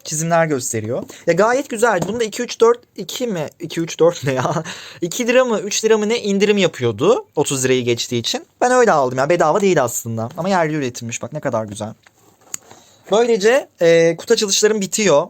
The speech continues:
Size bir veda edeyim. Evet, böylece, e, bu haftalık da böyle diyelim. Zaten ben iki, iki hafta olmuştur atmayalı herhalde video. Bu aralar biraz sıkışığım.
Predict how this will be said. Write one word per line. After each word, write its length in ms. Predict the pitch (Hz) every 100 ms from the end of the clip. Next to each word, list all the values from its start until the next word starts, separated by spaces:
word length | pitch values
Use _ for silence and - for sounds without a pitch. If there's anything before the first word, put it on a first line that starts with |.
| -
Size 200 | - 180
bir 100 | 196
veda 320 | 180 175 180
edeyim. 340 | 185 143 127 175 - _ _ _ _ _ _ _
Evet, 160 | - _ _
böylece, 560 | 196 202 180 170 196 180
e, 380 | 165 160 165 165
bu 80 | 185
haftalık 400 | 160 - 147 143
da 100 | 156
böyle 260 | 160 139
diyelim. 240 | 117 113 131
Zaten 300 | 143 147 143
ben 260 | 143 143 90 143
iki, 440 | - 147 143 143
iki 180 | 143 175
hafta 200 | 156 156
olmuştur 280 | 147 143 135
atmayalı 380 | 117 120 113 113
herhalde 420 | 117 113 113 110
video. 420 | 110 110 123 139 _ _ _ _ _
Bu 120 | 139 147
aralar 300 | 151 151 143
biraz 200 | 147 -
sıkışığım. 460 | - - 139 139